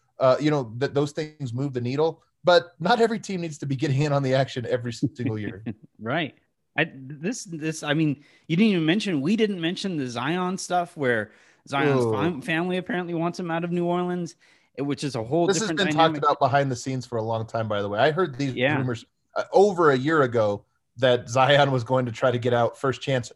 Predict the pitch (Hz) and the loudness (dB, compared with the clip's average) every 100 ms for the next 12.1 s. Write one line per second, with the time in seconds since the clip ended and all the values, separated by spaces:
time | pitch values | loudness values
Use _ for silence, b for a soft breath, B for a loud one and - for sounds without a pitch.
0 | _ 160 143 - 254 262 196 151 170 151 | _ -4 -2 0 2 2 0 0 2 6
1 | 165 - - - _ _ _ _ - 175 | 4 4 -4 -20 _ _ _ _ 2 4
2 | 160 175 151 165 151 - 160 160 156 131 | 6 4 2 -2 -4 0 2 4 4 4
3 | 151 175 165 139 123 151 156 139 131 127 | 4 4 2 0 0 0 0 -2 0 -2
4 | - - 120 113 98 98 107 92 _ _ | 0 -2 -2 -4 -6 -10 -16 -20 _ _
5 | 113 156 156 - 127 156 139 b b b | -4 -2 -2 -4 0 0 0 b b b
6 | _ 156 180 220 - 147 226 285 - 185 | _ 0 0 -2 -6 -4 -2 -2 -4 -2
7 | 160 156 143 131 _ _ _ _ - 151 | 0 -2 -2 -8 _ _ _ _ -2 -2
8 | 202 226 165 139 147 147 123 127 151 151 | 0 -2 -4 0 0 0 -4 -4 0 0
9 | 123 123 117 110 113 - 120 143 127 113 | 0 -2 -4 -4 -8 -12 -8 -6 -6 -8
10 | 104 131 147 143 120 110 123 151 139 143 | -8 -4 -6 -4 -4 -4 -4 -6 -6 -8
11 | 123 - 127 120 120 107 107 113 110 104 | -10 -8 -8 -6 -6 -4 -4 -4 -2 -2